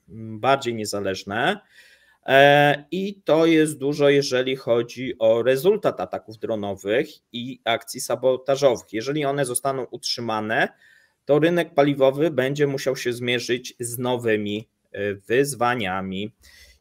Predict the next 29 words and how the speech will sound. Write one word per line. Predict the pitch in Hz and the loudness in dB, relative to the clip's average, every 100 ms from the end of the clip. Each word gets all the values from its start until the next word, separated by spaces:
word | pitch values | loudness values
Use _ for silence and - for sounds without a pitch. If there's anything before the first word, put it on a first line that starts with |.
| - | -8
I | - | 0
szerzej | 190 185 175 165 | 8 8 8 2
na | 151 143 | 2 0
ten | 127 | -2
temat, | 120 135 135 131 127 127 - | -2 -2 0 0 -2 -4 -8
e, | 104 110 | -4 -2
zajmiemy | 107 143 139 117 113 | 0 -2 -2 -2 -4
się | - 107 107 | -6 -10 -12
dzisiaj, | - 107 - 104 101 98 - | -12 -12 -6 -2 -2 -2 -6
e, | 101 104 98 | -6 -4 -4
z | 95 135 | -8 -4
Markiem | 160 160 151 | -4 -4 -8
Meissnerem. | 139 131 - 123 123 120 113 107 | -6 -6 -8 -4 -2 -2 -4 -4
Zapraszamy | 117 117 117 - 113 110 107 | -6 -6 -8 -8 -8 -6 -6
na | 104 | -8
ten | - 92 | -10 -12
materiał. | 92 90 - 127 147 143 127 123 - _ _ _ _ _ _ _ _ | -10 -12 -6 0 0 2 2 2 -2 _ _ _ _ _ _ _ _
E, | - 104 104 104 101 | -12 -8 -6 -4 -2
ja | 113 107 | 0 2
jeszcze | 101 - 95 95 90 | 0 -2 -4 -2 -4
wrzucę | - 123 123 104 95 | -4 -6 -4 -6 -4
wam | 98 95 90 - _ _ - | -2 -2 -4 -12 _ _ -20
tutaj, | - - 85 85 95 _ _ _ _ _ _ _ _ _ _ _ _ _ - | -18 -8 -4 -4 -8 _ _ _ _ _ _ _ _ _ _ _ _ _ -8
jak | 110 117 117 113 - | -2 2 2 0 -6
to | - 95 | -8 -6
mniej | 95 95 95 | -4 -6 -4
więcej | 110 110 - 98 | -4 -6 -6 -6
będzie | 101 107 98 90 | -4 -6 -6 -10
wyglądać. | 90 85 120 143 139 123 120 - - | -10 -8 -4 -2 0 4 4 2 -12